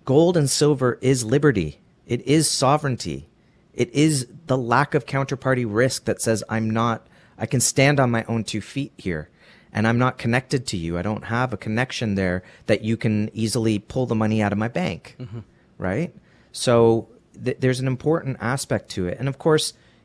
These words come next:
Speaker 1: it has been suppressed, but that's coming to an end. We know it's coming to an end because the, the physical products being hemorrhaged off the exchanges, the major bullion banks are now net long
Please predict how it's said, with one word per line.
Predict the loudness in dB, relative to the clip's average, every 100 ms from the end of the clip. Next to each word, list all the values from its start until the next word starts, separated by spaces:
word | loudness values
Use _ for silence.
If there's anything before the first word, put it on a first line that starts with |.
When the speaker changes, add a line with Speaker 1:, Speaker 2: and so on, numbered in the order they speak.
| _ _
Speaker 1:
it | -2 2
has | 4 2
been | 0 -2
suppressed, | -4 -2 -2 -2 -4 -10 -20 _ _ _ _ _
but | 0
that's | 2 2
coming | 2 -2 -2
to | -2
an | -2
end. | -2 -4 -8 -14 -20 -10
We | -4
know | 0 0
it's | -2
coming | -2 -2 -2
to | -2
an | -2
end | -2 -4 -4
because | -4 -2 0 -2 -6 -10 -20 _ _
the, | 2 4 6 2 -2
the | -4
physical | -2 -2 -2 -6
products | -2 -2 -2
being | -4 -4 -4
hemorrhaged | -4 -4 -4 -4 -4
off | -4 -2
the | -6
exchanges, | -6 -6 -4 -4 -2 -4 -4 -10 _ _ _ _ _ _ -20 -4
the | 0 2 2 0 -2 -10 _ _ -4
major | 4 4 4 2
bullion | -2 0 0 0 0
banks | 0 0 -4 -10 -6
are | -2
now | 0 0 2 0
net | 0 0 -2
long | -6 -4 -2 0 0 0 -4